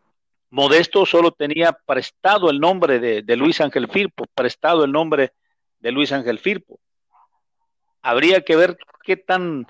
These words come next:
bueno, porque hay que buscar el documento para ver qué dice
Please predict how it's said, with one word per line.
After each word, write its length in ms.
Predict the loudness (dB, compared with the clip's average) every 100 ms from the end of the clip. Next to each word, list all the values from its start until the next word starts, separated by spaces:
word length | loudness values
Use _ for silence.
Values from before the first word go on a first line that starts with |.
| -20 _
bueno, 200 | -4 -4
porque 280 | -2 -4 -2
hay 60 | -2
que 100 | 0
buscar 300 | 0 2 2
el 100 | 2
documento 880 | -2 -4 -2 -4 -4 -6 -6 -6 -12 _ -20 -20 -20 -20 _ _ _ _
para 160 | -2 2
ver 220 | 2 0
qué 140 | 0 0
dice 600 | 0 0 0 0 0